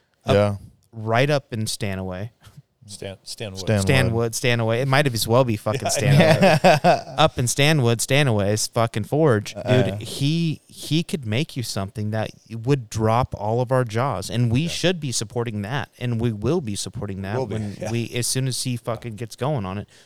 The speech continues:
Speaker 1: But, like, there's things like that that, like, we need more of to go, "Hey, I'm willing to spend five hundred dollars on a pair of boots that are quality, that can be resold," as opposed to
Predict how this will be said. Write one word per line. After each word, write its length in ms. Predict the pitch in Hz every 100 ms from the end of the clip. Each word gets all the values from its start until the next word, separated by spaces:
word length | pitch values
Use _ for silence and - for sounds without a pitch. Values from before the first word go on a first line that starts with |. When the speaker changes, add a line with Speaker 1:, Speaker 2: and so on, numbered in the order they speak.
| _ -
Speaker 1:
But, 140 | 147
like, 160 | 139 -
there's 220 | 131 -
things 320 | 131 151 147
like 220 | 139 123
that 280 | 95 120 -
that, 160 | 117 -
like, 300 | 98 90 - _ _ _ _ _ _ _ _ _ _ _ _ _ _ -
we 300 | 107 139 127
need 520 | 104 113 117 120 104
more 380 | 101 101 104 117
of 300 | 143 139 -
to 80 | 107
go, 240 | 107 101
"Hey, 240 | 107 131 -
I'm 240 | 107 156
willing 280 | 147 156 165
to 60 | 147
spend 540 | - - 123 120 120 - _ _ _ _ _ _ _
five 440 | - - 123 139
hundred 200 | 139 151
dollars 340 | 123 113 131 127
on 80 | 117
a 60 |
pair 220 | 104 123
of 80 | 110
boots 340 | 90 110 139 -
that 120 | 113
are 100 | 101
quality, 600 | - 101 101 120 143 170 143
that 140 | 120
can 140 | - 110
be 140 | 113
resold," 640 | 113 110 - 98 120 135 - -
as 160 | 117 107
opposed 420 | - 113 113 -
to 360 | 117 104 101